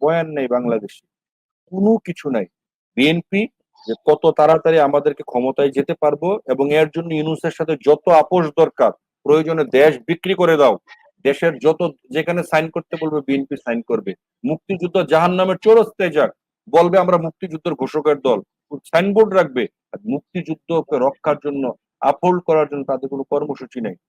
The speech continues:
সব যখন আপনার দেখবেন ফে-, ইয়ে হবে, তখন নেক্সট আন্দোলন আসবে কি জানেন? ফ্যাসিস্ট ফিরে আসছে। মানে ট্রাম্প কার্ড তো একটা আছে, "ফ্যাসিস্ট ফিরে আসছে, আসো ঐক্যমত হও, ঐক্যমত ফ্যাসিস্টকে ঠেকাও।" এই নাটক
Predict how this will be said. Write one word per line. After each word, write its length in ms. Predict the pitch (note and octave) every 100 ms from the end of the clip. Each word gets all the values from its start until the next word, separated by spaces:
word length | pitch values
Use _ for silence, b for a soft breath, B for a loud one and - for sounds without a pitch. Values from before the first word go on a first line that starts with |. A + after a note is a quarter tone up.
| _ _ _ _ -
সব 600 | - G3+ A3 G#3+ G#3+ F3
যখন 240 | G3 G3
আপনার 320 | F#3 F3 F#3+ F3
দেখবেন 300 | D#3+ D#3 F3+
ফে-, 380 | - E3+ -
ইয়ে 100 | E3+
হবে, 260 | F3+ F#3+ B3+ - _ _ _
তখন 280 | E3 F3 F3
নেক্সট 300 | F3+ G#3 -
আন্দোলন 360 | F#3 F#3 F#3+ F#3
আসবে 240 | E3+ F3+
কি 100 | F#3+
জানেন? 280 | G#3+ G3+ A#2+ _ _ _ _ _ _ -
ফ্যাসিস্ট 360 | D#3 - F3 _
ফিরে 200 | C#3 C#3
আসছে। 280 | B2+ - _ _ _ _ _ _ _ _ _ _ _ _ _ -
মানে 160 | C3 C3+
ট্রাম্প 460 | _ _ D#3 E3
কার্ড 180 | - F3+
তো 60 | F#3
একটা 180 | - F3
আছে, 140 | D3+
"ফ্যাসিস্ট 400 | C3+ E3+ F#3+ G3+ _
ফিরে 160 | F#3 F#3+
আসছে, 220 | F#3 G#3+
আসো 260 | E3+ -
ঐক্যমত 440 | F3+ - F#3 E3+ -
হও, 220 | A#2+ B2+
ঐক্যমত 500 | D3 - E3+ D#3+ E3 -
ফ্যাসিস্টকে 480 | D3 E3+ D#3 -
ঠেকাও।" 300 | - C#3 A#2 F2+ _ _ _ _ _ _ _
এই 220 | A2 B2+
নাটক 380 | A#2+ C3 D3+ E3